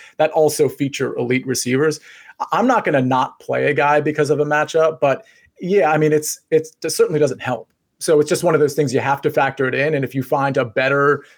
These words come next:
uh, a, or a similar elite receiver with a better matchup, then, you know, you might have to play them. I, I, I think, uh, I think Lattimore was bad in the beginning of the season, but I do think he rebounded later in the season. So there's,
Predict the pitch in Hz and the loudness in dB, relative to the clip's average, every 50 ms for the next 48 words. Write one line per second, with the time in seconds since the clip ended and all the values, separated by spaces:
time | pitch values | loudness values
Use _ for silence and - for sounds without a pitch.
0 | _ _ - - 143 - - 160 139 147 147 - 147 147 135 131 131 - - 135 | _ _ -4 -4 -4 -2 0 0 0 0 0 0 0 2 2 2 0 0 -2 -4
1 | - - 180 175 160 151 147 139 135 131 139 151 - 147 139 - - 147 147 143 | -2 0 0 2 2 2 2 2 2 2 0 -2 -2 -4 -6 -4 -2 -2 0 2
2 | 160 156 147 - - 120 120 - 131 135 139 131 127 123 123 127 - - 160 165 | 2 2 0 0 -2 -2 -2 -2 0 0 0 0 0 0 0 0 0 0 0 0
3 | - - _ _ _ _ _ _ _ - 131 147 139 135 127 127 123 - _ _ | -2 -6 _ _ _ _ _ _ _ -4 -2 0 0 0 0 -2 -6 -8 _ _
4 | - 139 135 127 123 123 123 131 127 131 127 123 123 117 - - 113 - - 135 | -6 -4 -2 -2 -2 -2 -2 -2 -2 -2 0 0 0 -2 -2 -6 -8 -4 -2 0
5 | 131 131 123 135 143 - 151 156 - 160 151 151 - 202 202 185 - - - - | 0 0 0 -2 -2 0 0 0 0 0 -2 0 0 0 0 0 -2 -6 -12 -20
6 | - _ _ _ _ _ _ _ _ _ - - - - - _ _ - - _ | -20 _ _ _ _ _ _ _ _ _ -14 -14 -12 -14 -14 _ _ -20 -20 _
7 | _ _ - 165 160 147 123 - - - - _ - 170 165 - 233 226 - - | _ _ 0 0 0 0 -2 -4 -6 -10 -10 _ -4 -4 -2 -2 -2 -2 0 0
8 | 269 277 269 262 233 214 214 196 175 139 107 107 - 131 135 147 156 165 156 147 | 0 2 2 4 4 4 4 4 2 0 0 0 0 2 2 2 2 0 -2 -4
9 | 135 127 - 135 135 147 175 180 185 190 - - 208 208 226 170 156 147 143 139 | -4 -4 -4 -4 -4 -4 -2 -2 -4 -4 -2 -2 0 0 2 2 2 0 0 -2
10 | 208 214 - 311 302 - - 202 143 127 139 143 147 151 156 160 175 175 156 131 | -4 -6 -6 -6 -2 0 0 0 2 0 0 0 0 0 0 0 0 0 0 -2
11 | 107 95 92 104 113 123 143 156 170 170 170 147 - 190 196 185 175 190 190 185 | -2 -6 -8 -8 -6 -4 -4 -4 -4 -4 -6 -6 -4 -4 -4 -2 -2 -2 -2 -4
12 | - - - - - - 175 165 147 151 139 | -6 -12 -18 -12 -2 0 2 4 4 2 2